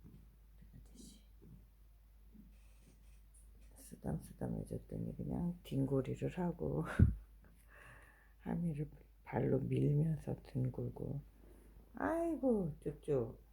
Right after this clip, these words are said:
응. 이제 맘마 준비하자.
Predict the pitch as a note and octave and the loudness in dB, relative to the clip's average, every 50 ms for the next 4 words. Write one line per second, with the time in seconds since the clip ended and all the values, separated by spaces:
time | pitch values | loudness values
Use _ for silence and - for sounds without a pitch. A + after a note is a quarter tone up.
0 | - - - - - - - - - - - - - - - - - - - - | -20 -20 -20 -20 -20 -20 -20 -20 -20 -20 -20 -20 -20 -20 -16 -16 -14 -14 -14 -16
1 | - - - - - - - - - - - - - - - - - - - E3+ | -18 -20 -20 -20 -20 -20 -20 -20 -20 -20 -20 -20 -20 -20 -20 -20 -20 -18 -12 -8
2 | D#3+ D#3 D3+ D3+ C#3+ C#3 C3+ C3 B2+ - - - - - - - - - - - | -6 -4 -2 -2 -4 -4 -6 -8 -12 -16 -20 -20 -20 -20 -20 -20 -20 -20 -20 -20
3 | - - - - - - - - - - - - - - - - - - - - | -20 -20 -20 -20 -20 -20 -20 -20 -20 -20 -20 -20 -20 -20 -20 -20 -20 -20 -20 -20
4 | - - - - - - - - - - - - - - - - - - - - | -20 -18 -18 -18 -20 -20 -20 -20 -20 -20 -20 -20 -20 -20 -20 -20 -18 -18 -20 -20
5 | - - - - - - - - - - - F#3+ D#3 C#3 - - - - - - | -20 -20 -20 -20 -20 -20 -20 -20 -20 -10 -6 -6 -4 -4 -6 -10 -16 -20 -20 -20
6 | - - - - - - - - E3 - C#3+ D3 D#3 D#3 D#3 D#3 - - - D#3+ | -20 -20 -16 -6 -2 -2 -2 0 0 0 2 2 4 2 2 0 -2 -4 -2 0
7 | D#3+ D#3+ F3 E3+ - - | 2 2 2 2 0 -2